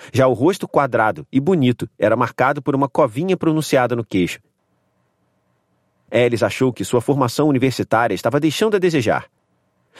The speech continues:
O currículo da faculdade focava o passado da computação. As disciplinas eram, na melhor tradição acadêmica britânica, conduzidas em linguagem como Fortran e Lisp, mortas séculos atrás, os equivalentes na programação ao grego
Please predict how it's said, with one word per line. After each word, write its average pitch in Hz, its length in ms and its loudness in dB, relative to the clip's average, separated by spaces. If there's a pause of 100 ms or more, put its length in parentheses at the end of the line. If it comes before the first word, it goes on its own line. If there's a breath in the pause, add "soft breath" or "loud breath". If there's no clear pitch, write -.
(140)
O 117 80 -2
currículo 123 400 2
da 110 100 2
faculdade 120 600 0
focava 135 500 0
o 95 80 -4
passado 160 420 0
da 151 140 -2
computação. 110 580 -2 (800)
As 131 140 0
disciplinas 202 640 -2
eram, 147 240 2
na 113 100 0
melhor 98 280 2
tradição 131 440 0
acadêmica 117 480 0
britânica, 117 640 -2 (240 loud breath)
conduzidas 185 560 2
em 175 100 2
linguagem 117 540 0
como 104 220 -4
Fortran 175 580 0
e 151 80 2
Lisp, 143 460 0 (240 loud breath)
mortas 113 440 0
séculos 135 460 0
atrás, 101 420 -2 (360 loud breath)
os 123 100 2
equivalentes 135 540 0
na 113 80 0
programação 117 560 0
ao 98 80 0
grego 160 440 0